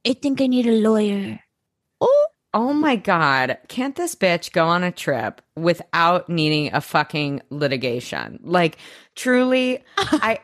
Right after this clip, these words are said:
Speaker 2: it was too much. And the only thing that kept me, that kept me, like, seated and not <laughs> just furious in the scene was the kitchen, the sleek white aesthetic,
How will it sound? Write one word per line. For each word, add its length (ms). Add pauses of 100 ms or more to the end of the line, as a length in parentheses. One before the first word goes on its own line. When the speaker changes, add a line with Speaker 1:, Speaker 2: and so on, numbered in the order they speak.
Speaker 2:
it 160
was 260
too 200
much. 440
And 160
the 140
only 420
thing 440
that 280
kept 360
me, 300 (520)
that 260
kept 360
me, 460
like, 260
seated 680 (100)
and 400
not 320 (160)
<laughs> 120
just 280
furious 680
in 160
the 100
scene 480 (320)
was 200
the 80
kitchen, 560 (180)
the 100
sleek 460
white 180
aesthetic, 580